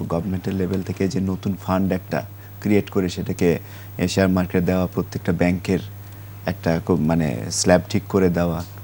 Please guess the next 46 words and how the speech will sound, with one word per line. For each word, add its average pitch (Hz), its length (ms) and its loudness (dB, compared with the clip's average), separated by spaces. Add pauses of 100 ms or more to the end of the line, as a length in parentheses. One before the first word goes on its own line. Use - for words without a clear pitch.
(140)
কি 107 120 2
কি 104 200 4
ইনভেস্ট 95 360 2
করা 98 260 6
যাবে, 92 240 4
কিভাবে 98 280 0
সুন-, - 360 0
সুন্দর 208 500 8
তো 85 100 4
জিনিসগুলো, 78 500 -2 (380)
সবই 147 340 4
তো 202 140 4
আছে। 98 240 0
এবং 101 140 4
এটা 156 200 6
তো 185 100 4
ধরেন 147 260 6
যে 170 160 2 (360)
এটা 160 360 8
যেটা 127 280 8
হলো 90 180 4
দুইশো 90 240 0
কোটি 104 160 4
টাকা 92 280 0
per 82 180 0
ব্যাংকের 80 320 -2
হিসাবে, - 260 -4 (280)
এটা 147 120 4
তো 156 100 6
আমি 147 220 10
বলবো 185 300 8
যে 180 80 6
এটা 175 260 6
যথেষ্ট 127 380 8
সুন্দর। 104 360 4
কেন? 165 320 4 (320)
কারণ 135 180 8
একবারে 147 580 10
না, - 140 -2 (800)
দেখেন 156 200 8
একটা 160 160 8
লম্বা 147 340 10
সময় 147 360 8
ধরে 110 240 6
কিন্তু 95 280 0
আসছে। - 340 -6